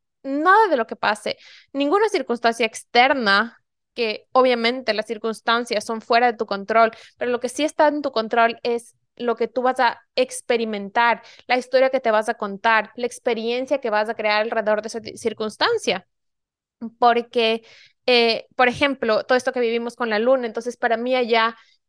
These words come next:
yo tuve, tuvimos que hacer un montón de cosas acá, o sea, tuve que, eh, llevarme todo mi trabajo para allá,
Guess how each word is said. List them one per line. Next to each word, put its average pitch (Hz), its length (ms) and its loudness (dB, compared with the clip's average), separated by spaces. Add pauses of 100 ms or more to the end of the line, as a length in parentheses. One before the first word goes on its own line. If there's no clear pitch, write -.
(540)
yo 269 180 2
tuve, 269 320 2
tuvimos 320 280 2
que 277 60 -4
hacer 302 300 4
un 285 100 0
montón 269 300 2
de 285 100 2
cosas 262 260 -4
acá, 240 480 2
o 226 80 -12
sea, 233 360 -4 (280)
tuve 247 180 -4
que, 220 1000 -2
eh, - 60 -14 (200)
llevarme 226 440 0
todo 233 160 -4
mi 226 140 -6
trabajo 214 360 0
para 196 200 -2
allá, 233 440 2